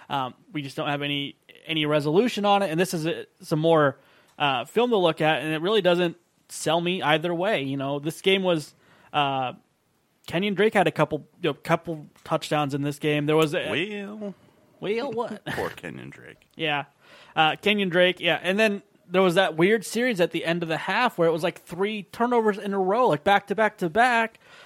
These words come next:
Speaker 1: Uh, I, you know, credit to Xavier Howard. Xavier Howard looked great in this game. Uh,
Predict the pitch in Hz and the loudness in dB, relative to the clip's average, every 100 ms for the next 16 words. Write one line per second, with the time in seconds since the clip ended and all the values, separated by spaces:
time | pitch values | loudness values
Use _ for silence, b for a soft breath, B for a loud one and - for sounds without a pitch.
0 | B 156 156 147 - 160 135 156 156 _ | B 4 4 0 -4 -6 -2 -4 -4 _
1 | - 185 190 196 190 151 156 175 185 156 | 0 0 2 0 0 0 0 2 0 0
2 | 180 170 151 165 143 170 147 147 - 135 | 0 0 -2 -4 -2 -4 -4 -10 -8 -4
3 | 165 190 175 190 - 175 175 175 170 b | -4 -4 -6 -8 -6 -4 -4 -4 -8 b
4 | b b 143 120 | b b -10 -10